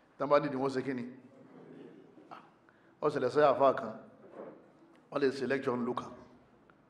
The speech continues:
Wọ́n ti parí lecture. Àfáà yáwó rẹ̀, epo sí mọ́tò ni. Wọ́n ti parí lecture.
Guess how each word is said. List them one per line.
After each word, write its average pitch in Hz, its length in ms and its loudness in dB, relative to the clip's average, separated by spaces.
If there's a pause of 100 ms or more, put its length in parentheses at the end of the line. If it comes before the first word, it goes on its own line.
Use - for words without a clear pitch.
(480)
Wọ́n 143 80 -4
ti 135 80 -4
parí 127 220 2
lecture. 131 320 0 (300)
Àfáà 135 280 2
yáwó 135 260 4
rẹ̀, 131 120 2
epo 123 120 -4
sí 123 120 -8
mọ́tò 135 260 -2
ni. 95 60 -10 (880)
Wọ́n 165 120 -6
ti 147 60 -8
parí 127 200 -2
lecture. 135 360 -2